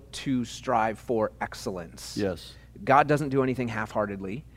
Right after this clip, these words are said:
Speaker 1: and being made in the image of God, neither should we. We should strive for
Speaker 2: Mm-hmm.
Speaker 1: excellence, pursue greatness, perf-, per-, you know, prepare well, perform at our best. But when we substitute our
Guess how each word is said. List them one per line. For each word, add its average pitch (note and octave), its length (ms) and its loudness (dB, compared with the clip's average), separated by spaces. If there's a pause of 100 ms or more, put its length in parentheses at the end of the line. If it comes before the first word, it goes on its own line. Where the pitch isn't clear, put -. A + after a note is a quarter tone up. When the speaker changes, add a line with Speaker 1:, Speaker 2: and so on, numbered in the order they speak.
(120)
Speaker 1:
and A#2 280 0
being B2 220 2
made A#2+ 100 2
in A#2+ 80 0
the A#2+ 120 0
image A2+ 160 -4
of G#2 80 -8
God, G#2 200 -2
neither G#2 240 -4
should G#2 220 -8
we. G2 180 -4
We G#2 120 -4
should C3+ 320 0
strive B2+ 420 -2
for A2+ 280 2
Speaker 2:
Mm-hmm. F2 80 -2
Speaker 1:
excellence, G2+ 520 -2
pursue C3+ 580 -2 (340)
greatness, A2+ 640 0
perf-, - 360 -8 (100)
per-, G#2+ 260 0
you A2+ 100 -6
know, G2+ 80 -6
prepare C#3 400 4
well, A#2+ 340 4
perform A#2+ 560 -4
at G#2+ 180 -4
our G#2 160 -2
best. G2+ 560 -6 (720)
But D3+ 360 8
when A2+ 160 0
we A2+ 80 0
substitute A#2 680 0
our F2 460 -2